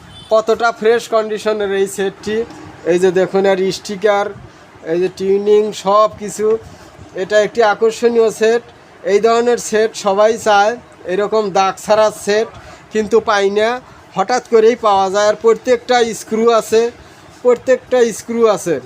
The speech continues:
একটা স্ক্রু কম নাই। এবং ক্লিয়ার ক্যাসেট, রেডিও,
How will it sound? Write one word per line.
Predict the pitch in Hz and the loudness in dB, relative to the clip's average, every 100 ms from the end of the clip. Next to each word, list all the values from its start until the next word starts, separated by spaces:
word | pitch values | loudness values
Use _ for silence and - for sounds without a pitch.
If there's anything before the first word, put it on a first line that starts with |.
| - | -10
একটা | 165 185 226 220 | -8 -2 2 0
স্ক্রু | 196 - 226 233 | -2 -6 -6 0
কম | 226 214 | 0 0
নাই। | 214 214 247 254 - - - | 0 0 -2 -6 -14 -18 -8
এবং | 170 208 208 | -2 0 -2
ক্লিয়ার | 220 226 247 254 254 | -4 -2 0 2 0
ক্যাসেট, | - 226 208 240 202 | 0 0 2 0 0
রেডিও, | 208 220 220 233 233 233 | 2 2 2 2 2 2